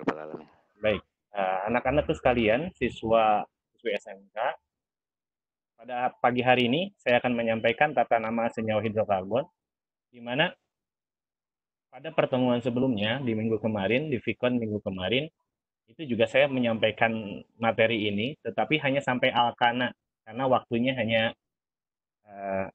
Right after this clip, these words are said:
Speaker 2: diberikan waktu satu jam, gitu ya. Sehingga hari ini, ini adalah versi lengkapnya nih, itu alkana, alkena, alkuna.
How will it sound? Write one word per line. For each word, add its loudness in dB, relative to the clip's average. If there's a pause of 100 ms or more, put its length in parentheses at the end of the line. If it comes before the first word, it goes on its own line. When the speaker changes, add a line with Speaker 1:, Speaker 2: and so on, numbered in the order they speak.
(160)
Speaker 2:
diberikan -2
waktu -2 (1600)
satu -12
jam, 0 (880)
gitu -14
ya. 6
Sehingga 0 (400)
hari -4
ini, 2 (400)
ini -2
adalah 4
versi 2
lengkapnya -2
nih, -4 (720)
itu -12
alkana, 0
alkena, -2
alkuna. -2